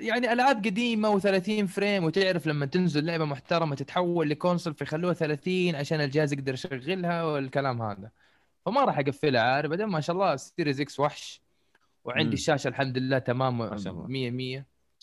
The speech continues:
Speaker 1: فعشان كذا أنا قلت: "خلينا أستفيد من اللعب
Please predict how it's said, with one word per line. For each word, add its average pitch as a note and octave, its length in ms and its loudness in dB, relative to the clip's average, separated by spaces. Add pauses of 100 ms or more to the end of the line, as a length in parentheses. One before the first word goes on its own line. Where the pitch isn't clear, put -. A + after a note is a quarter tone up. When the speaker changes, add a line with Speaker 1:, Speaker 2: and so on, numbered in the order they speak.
(140)
Speaker 1:
فعشان C3 360 0
كذا E3 320 -2
أنا C#3+ 120 -4
قلت: D#3 180 -2
"خلينا D3+ 280 -2
أستفيد C3 400 -4
من A#2+ 60 -4
اللعب A2+ 280 -4